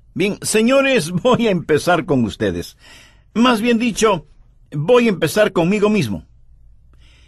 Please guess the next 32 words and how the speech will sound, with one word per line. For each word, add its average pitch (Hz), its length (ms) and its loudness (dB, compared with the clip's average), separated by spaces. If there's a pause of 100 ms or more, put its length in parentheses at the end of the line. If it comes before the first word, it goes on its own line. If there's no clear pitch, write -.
(200)
¿Qué 285 240 -2
es 254 140 0
lo 240 180 0
que 190 140 0
debo 220 240 0
hacer 180 320 -2
para 147 240 2
fortalecer 131 580 -2
mi 135 100 0
matrimonio? 185 600 -2 (1400)
Bueno, 170 400 2
yo 180 260 0
debo 190 260 0
ser 151 300 0
para 127 180 0
mi 120 120 0
esposa 160 500 -4 (380)
lo 151 260 2
que 135 140 -2
Jesús 113 440 -4
es 127 220 0
para 110 300 0
la 107 80 -2
iglesia. 110 600 -2 (880)
Debo 214 440 2
dar 165 300 2
a 135 160 2
mi 123 120 0
esposa 190 600 -2 (280)
lo 170 380 2
que 160 160 2
Jesús 202 680 -4